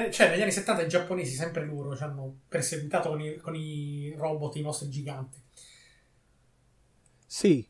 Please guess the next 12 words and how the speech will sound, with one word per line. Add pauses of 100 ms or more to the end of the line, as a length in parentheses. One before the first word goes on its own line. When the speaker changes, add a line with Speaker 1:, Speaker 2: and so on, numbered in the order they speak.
(120)
Speaker 1:
che
dis-,
che
distruggono
tutto.
Speaker 2:
Eh,
sì,
sì,
sì,
è
la,
eh,